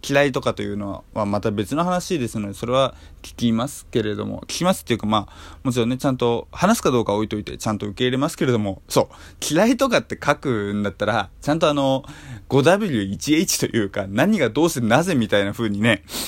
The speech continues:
書いてくれればね、こっちだって、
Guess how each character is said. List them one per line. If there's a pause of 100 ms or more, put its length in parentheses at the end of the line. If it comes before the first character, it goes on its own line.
(160)
書
い
て
く
れ
れ
ば
ね、
こ
っ
ち
だ
っ
て、